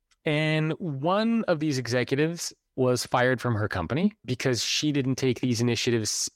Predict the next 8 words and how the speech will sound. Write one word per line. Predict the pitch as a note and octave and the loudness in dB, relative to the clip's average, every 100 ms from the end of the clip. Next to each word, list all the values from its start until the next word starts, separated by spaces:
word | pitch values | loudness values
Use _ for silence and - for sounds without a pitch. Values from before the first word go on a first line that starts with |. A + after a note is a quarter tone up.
| - | -8
uh, | - | -4
these | A#2+ A2+ | 0 -2
trends | - B2 A2+ | -2 -2 0
seriously. | - A2 A2 G#2+ - C3 A#2+ | 0 0 2 0 2 2 2
And | G#2+ | 2
basically | G#2+ - - A2 | 0 -2 -2 0
her | G#2 | 0
employees | G2+ F#2 A2+ G#2 G#2 G#2 G2 | 0 0 0 2 2 0 -2